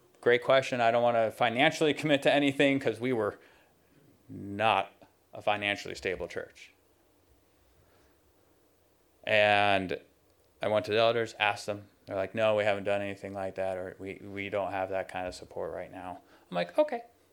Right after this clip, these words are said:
cool." So I let her know, "This is what we have." Months later, another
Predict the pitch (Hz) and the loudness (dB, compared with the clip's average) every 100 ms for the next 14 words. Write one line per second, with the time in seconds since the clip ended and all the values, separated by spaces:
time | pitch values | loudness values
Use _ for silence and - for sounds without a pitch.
0 | _ _ _ _ _ - - - _ _ | _ _ _ _ _ -18 -18 -18 _ _
1 | _ _ _ _ _ - - _ _ _ | _ _ _ _ _ -18 -18 _ _ _
2 | _ _ _ _ _ _ - 113 113 110 | _ _ _ _ _ _ 4 6 6 2
3 | 95 95 - _ _ _ _ _ _ _ | -2 -6 -10 _ _ _ _ _ _ _
4 | _ 95 - 98 95 87 90 - - _ | _ -12 -10 -6 -4 -4 -8 -12 -20 _
5 | _ _ _ _ _ - - - - - | _ _ _ _ _ -20 -20 -20 -20 -20
6 | _ _ _ _ _ _ _ _ _ _ | _ _ _ _ _ _ _ _ _ _
7 | _ 120 139 - 135 135 131 127 120 - | _ 2 2 4 6 6 6 6 4 -2
8 | - 123 143 175 131 101 - | -2 2 6 6 4 2 -2